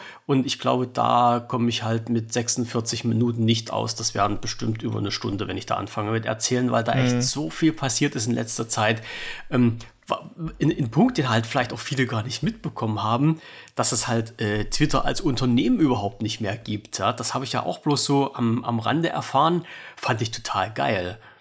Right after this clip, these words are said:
Speaker 1: Ja, also ich weiß nicht, ob dir das noch irgendwie
Speaker 2: Was heißt das, Twitter als Unternehmen nicht mehr gibt?
Speaker 1: Na, das Unternehmen Twitter I N C,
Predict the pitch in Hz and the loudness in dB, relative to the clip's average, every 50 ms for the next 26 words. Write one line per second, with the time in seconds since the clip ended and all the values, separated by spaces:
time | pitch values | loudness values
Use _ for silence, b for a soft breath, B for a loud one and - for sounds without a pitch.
0 | B B B _ - 110 101 110 - - 113 123 113 131 127 127 143 143 135 123 | B B B _ -6 -4 -4 -2 -4 -4 -4 -2 0 0 0 0 0 0 -2 -4
1 | - - 147 156 170 180 - - - 165 - - 170 151 156 143 123 139 151 156 | -2 0 0 2 2 2 0 2 0 0 0 2 0 0 0 0 0 2 4 4
2 | 160 - 101 101 - - - 135 131 - - - - - - 110 104 - 160 156 | 4 4 4 2 -2 -2 -2 -4 -4 -4 -6 -8 -6 -4 -4 -4 -4 -2 -2 -2
3 | 151 139 - - 113 - 117 120 117 - 117 117 110 104 117 139 151 156 151 - | -2 -2 -2 -4 -4 -4 -6 -6 -6 -4 -6 -6 -4 -4 -4 -2 -2 -2 -2 -4
4 | - - 139 - - - - - - - - 170 165 160 156 156 151 147 147 139 | -4 -6 -6 -6 -6 -10 -12 -14 -8 -2 0 2 4 4 4 2 2 2 2 2
5 | 139 135 131 131 123 - 117 - - - 143 117 - 127 123 123 131 139 139 117 | 4 4 2 2 0 0 -2 -2 -2 -2 -2 0 0 0 0 0 0 0 0 -2
6 | - - 160 156 - 165 - - 135 135 135 131 127 151 - - - - 120 123 | -2 -2 -2 -2 -2 -2 -2 -2 -2 -4 -2 -4 -4 -2 0 0 0 0 0 0
7 | 156 202 254 294 | 0 2 2 0